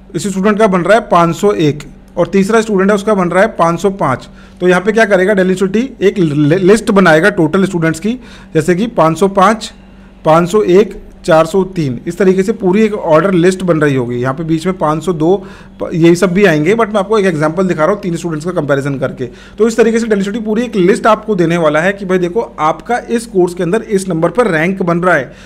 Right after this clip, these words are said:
तो जैसे कि आपने apply करा है बीकॉम Honors में, तो बीकॉम Honors में आपका rank बन रहा है चौदह हज़ार। अगर आपने apply करा है बीएमएस के लिए तो उसमें बन रहा है सात हज़ार।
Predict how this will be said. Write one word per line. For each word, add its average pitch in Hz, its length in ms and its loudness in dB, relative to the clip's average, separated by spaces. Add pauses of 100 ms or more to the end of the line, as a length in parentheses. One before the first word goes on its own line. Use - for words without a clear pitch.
(200)
तो 196 80 4
जैसे 190 220 2
कि 220 100 0
आपने 208 300 -2
apply 180 260 0
करा 185 160 4
है 208 100 2
बीकॉम 180 320 0
Honors 180 300 -4
में, 147 140 -8 (280)
तो 175 80 -4
बीकॉम 175 360 0
Honors 170 320 -2
में 226 140 -2
आपका 151 420 0
rank 190 260 0
बन 180 140 -4
रहा 208 140 2
है 233 60 0
चौदह 214 340 0
हज़ार। 180 500 2 (960)
अगर 208 220 2
आपने 175 400 0
apply 196 220 0
करा 196 160 4
है 208 80 2
बीएमएस 185 300 0
के 202 80 -8
लिए 196 100 -4
तो 208 60 -4
उसमें 202 160 -6
बन 196 100 0
रहा 226 100 0
है 226 60 -10
सात 214 280 0
हज़ार। 165 440 0